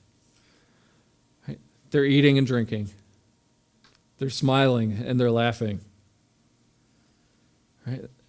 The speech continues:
They're rejoicing because they know that Aslan has come <laughs> to fight for them,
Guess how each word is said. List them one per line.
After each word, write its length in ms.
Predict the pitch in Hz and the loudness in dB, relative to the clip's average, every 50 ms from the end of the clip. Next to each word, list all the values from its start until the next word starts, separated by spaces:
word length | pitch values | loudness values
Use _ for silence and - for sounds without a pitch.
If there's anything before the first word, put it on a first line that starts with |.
| _ _ _ _ _ | _ _ _ _ _
They're 120 | - 143 131 | -2 2 4
rejoicing 800 | 139 143 131 123 151 170 170 170 160 - - 123 117 110 110 | 4 4 4 2 2 4 4 4 4 2 0 -2 -2 -2 -4
because 340 | 107 127 - - 120 110 117 | -6 -8 -8 -6 -8 -6 -6
they 200 | 127 131 143 147 | -6 -4 -2 -2
know 440 | 139 131 117 113 110 107 107 113 - _ _ _ _ _ _ _ _ | -2 0 -2 -2 -4 -4 -8 -10 -12 _ _ _ _ _ _ _ _
that 100 | - 117 | -6 -2
Aslan 500 | 120 120 127 127 120 127 131 127 123 120 | 2 2 2 2 2 2 0 2 2 0
has 260 | 113 117 120 120 110 | 0 0 -2 -2 -4
come 440 | - - - 123 117 110 107 104 98 - - - _ _ _ _ _ _ _ _ _ _ _ _ _ _ _ _ _ - - - | -6 -6 -4 -4 -2 -2 -4 -6 -8 -10 -16 -20 _ _ _ _ _ _ _ _ _ _ _ _ _ _ _ _ _ -20 -12 -8
<laughs> 800 | 131 113 78 - - - _ _ _ _ _ _ _ _ _ - | -8 -8 -8 -10 -16 -20 _ _ _ _ _ _ _ _ _ -6
to 100 | 143 135 | -6 -4
fight 300 | - 151 143 147 - - | 0 2 2 2 2 0
for 160 | - 127 113 | -6 -6 -4
them, 240 | 107 101 101 92 | -4 -4 -6 -8